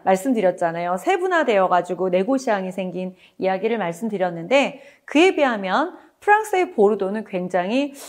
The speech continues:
뭔가 자본력이 좋았다라는, 어, 그런 느낌을 받을 수도 있고요. 굉장히 마케팅을 잘하는, 어, 그런 지역으로도 알려져 있죠.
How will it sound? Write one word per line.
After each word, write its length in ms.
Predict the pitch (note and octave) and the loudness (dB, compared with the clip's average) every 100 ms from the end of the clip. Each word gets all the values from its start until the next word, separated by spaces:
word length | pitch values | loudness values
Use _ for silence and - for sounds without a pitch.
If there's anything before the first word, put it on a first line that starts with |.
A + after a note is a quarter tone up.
| - | -4
뭔가 260 | F#3+ A3 A3 | 0 0 -2
자본력이 1120 | - G3 A#3+ F#4 E4 B3 G3+ G#3 A#3+ F#3 E3+ | 6 6 6 0 0 -2 -2 -2 0 -2 -2
좋았다라는, 1040 | G#3 A3+ A#3+ F#3 E3 - F3+ F#3+ F#3+ E3+ _ _ | 0 0 2 2 2 -4 -4 -4 -6 -10 _ _
어, 160 | F3+ | -10
그런 260 | F3+ G#3+ G3 | -2 -2 0
느낌을 560 | G#3+ G#3 D4 G#3+ A#3 C4+ | -4 -2 -2 0 -2 -2
받을 260 | F#3 G3 | -2 -4
수도 180 | G#3 - | -4 -4
있고요. 460 | G#3 - B3+ D#4+ D4 - - - | -6 0 2 2 0 -12 -20 -4
굉장히 420 | A#3 A#3+ D4 C#4 | 0 4 4 4
마케팅을 720 | F3+ F3+ - G#4+ G#4+ G4 F4 | 4 4 4 -4 0 0 0
잘하는, 720 | - F3 F#3+ G#3 F#3 C4 E4+ C4+ | -2 0 2 0 0 -2 -4 -2
어, 220 | F3+ E3+ | -2 -2
그런 240 | - F3+ | -6 -8
지역으로도 640 | F3+ - G#3 G3 E3 D#3+ A3 | -8 -2 0 0 -4 -2 2
알려져 460 | G3+ E3 F#3 G3+ | 2 2 0 -2
있죠. 340 | E3+ - D#3 | -4 -6 -8